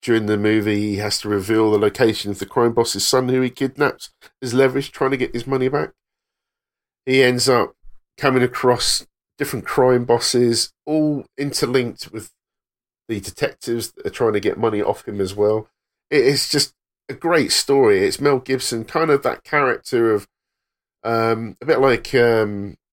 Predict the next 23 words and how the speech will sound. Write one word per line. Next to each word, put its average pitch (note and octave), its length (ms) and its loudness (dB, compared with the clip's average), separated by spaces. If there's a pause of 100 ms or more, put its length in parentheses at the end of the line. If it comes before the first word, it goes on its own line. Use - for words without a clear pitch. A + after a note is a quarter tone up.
(540)
Li-, A2 260 0
Liam A2+ 260 0
Neeson's A2 600 -2 (160)
character G#2 340 -4
in F#2+ 60 -8
Taken, A2 420 -4
where F2+ 120 -2
he G2 100 -2
just G2+ 200 -10
won't G#2 240 -2
stop. - 400 -4
He G2+ 100 -12
just - 260 -16 (300)
will G2 140 -12
do A2 180 -4
everything G#2 300 -2
he F#2 40 -8
can G2+ 320 -2
to - 80 -12
get - 200 -8
what F#2+ 160 -4
he G2+ 100 -6
needs. G2+ 440 -8